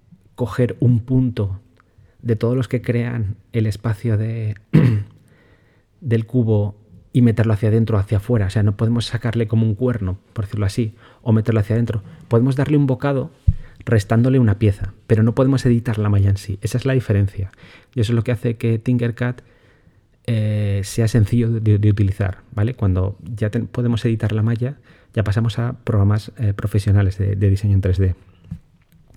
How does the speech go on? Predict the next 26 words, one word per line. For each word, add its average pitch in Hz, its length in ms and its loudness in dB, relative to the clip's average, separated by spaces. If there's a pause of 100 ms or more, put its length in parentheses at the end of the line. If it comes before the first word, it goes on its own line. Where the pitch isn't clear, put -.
(840)
¿Y 123 100 2
esto 135 260 -2
cómo, 113 800 0 (340)
cómo 139 180 -2
podemos 131 280 -2
integrarlo 110 880 -2
en 104 140 -2
el 98 100 0
aula? 92 320 -4 (2500)
Eh, 120 340 0
en 110 80 2
primer 120 300 0
lugar, 156 340 -2 (1700)
eh, 117 260 0
esto 127 220 -2
ayuda 147 180 2
a 147 40 0
mejorar 139 280 -2
la 143 140 -4
percepción 120 420 -2
espe-, 120 300 -4
espacial 110 420 -2
de 127 80 0
los 110 180 -2
niños, 92 320 0
porque, 104 460 -4